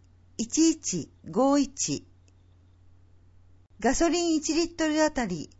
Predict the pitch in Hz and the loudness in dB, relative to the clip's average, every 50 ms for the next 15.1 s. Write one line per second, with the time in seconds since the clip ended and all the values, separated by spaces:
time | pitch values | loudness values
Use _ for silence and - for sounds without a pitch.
0 | _ - _ _ - - - 196 220 240 233 269 320 330 311 285 311 302 - 302 | _ -20 _ _ -20 -12 -2 2 2 4 4 4 4 4 4 2 2 0 2 2
1 | 269 277 277 247 - - - - 202 208 247 302 277 320 294 - - - 320 262 | 2 2 2 2 -2 -4 -4 -2 0 2 2 2 2 0 -2 -2 -4 0 0 2
2 | 240 214 185 190 - - 185 185 202 - 220 190 185 180 - 185 175 170 - - | 2 0 -2 -2 -2 -2 -2 -2 -2 -2 -2 -2 -2 -2 -2 -4 -4 -4 -4 -6
3 | 170 165 160 165 160 160 170 - - - - _ _ _ _ _ _ _ _ _ | -6 -6 -4 -6 -6 -6 -8 -10 -14 -20 -20 _ _ _ _ _ _ _ _ _
4 | - _ _ _ _ _ _ _ _ _ _ _ - _ _ - - - - _ | -20 _ _ _ _ _ _ _ _ _ _ _ -20 _ _ -20 -20 -20 -20 _
5 | - _ _ _ - - - - 269 294 330 339 330 359 330 - 349 320 - 302 | -20 _ _ _ -20 -8 0 2 2 4 4 2 2 0 0 0 2 2 4 4
6 | 339 320 302 277 - - - 175 156 143 - - - - - - - - 262 339 | 4 4 2 2 0 -2 -4 -2 -4 -6 -8 -14 -20 -20 -18 -8 -4 0 2 2
7 | 320 - 294 240 - - - 170 151 - - - - - - 269 285 311 320 247 | 2 2 0 -2 -2 -4 -2 -4 -4 -4 -6 -16 -14 -6 0 0 2 2 2 2
8 | 294 330 311 311 - 285 311 302 302 311 302 302 - - - 285 269 277 269 - | 2 2 2 2 2 2 2 2 2 2 0 -2 -4 -2 0 0 0 0 -2 -2
9 | 262 254 247 185 214 233 226 233 226 - 185 147 113 - - _ - _ - - | -4 -4 -2 -2 -2 -2 -2 -2 -2 -4 -4 -6 -6 -6 -12 _ -20 _ -20 -20
10 | _ - _ - - - - - _ _ _ _ - - 175 190 240 262 277 269 | _ -20 _ -20 -20 -20 -20 -20 _ _ _ _ -20 -10 -4 -2 0 2 2 2
11 | 262 254 233 226 214 - - - _ - - _ _ _ _ _ _ _ _ _ | 4 4 6 6 4 4 0 -10 _ -20 -20 _ _ _ _ _ _ _ _ _
12 | _ - - 196 269 311 330 320 - - - 302 285 247 196 147 - - _ _ | _ -10 -2 0 2 2 2 2 0 2 2 2 4 4 0 -2 -6 -10 _ _
13 | _ _ _ _ _ - - - 214 254 294 330 349 330 - 320 311 302 262 208 | _ _ _ _ _ -20 -8 0 2 4 4 4 4 2 2 2 2 4 2 0
14 | - - - _ - - _ - - 170 196 - - - - - 170 233 214 170 | -2 -6 -12 _ -20 -20 _ -14 -6 -4 -4 -4 -4 -6 -4 -2 0 0 0 0
15 | 127 - | -4 -8